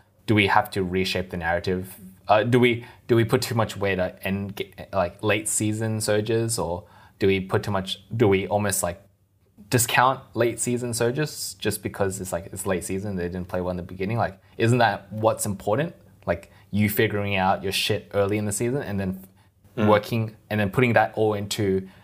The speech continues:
Speaker 1: practice and execution in the late game, isn't that, like, isn't that what it's all about? So I'm, like, kinda in two minds about, like, I, I think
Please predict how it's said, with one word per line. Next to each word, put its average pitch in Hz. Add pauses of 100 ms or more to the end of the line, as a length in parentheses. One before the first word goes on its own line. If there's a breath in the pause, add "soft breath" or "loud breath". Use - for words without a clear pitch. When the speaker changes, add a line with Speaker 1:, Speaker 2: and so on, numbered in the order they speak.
(140)
Speaker 1:
practice 135
and 190
execution 120
in 110
the 98
late 101
game, 175
isn't 107
that, 98
like, 95
isn't 107
that 101
what 98
it's -
all 98
about? 98 (400 soft breath)
So 101 (460)
I'm, 107
like, 120
kinda 180
in 123
two 113
minds 107
about, 90
like, 85
I, 87
I 98
think 104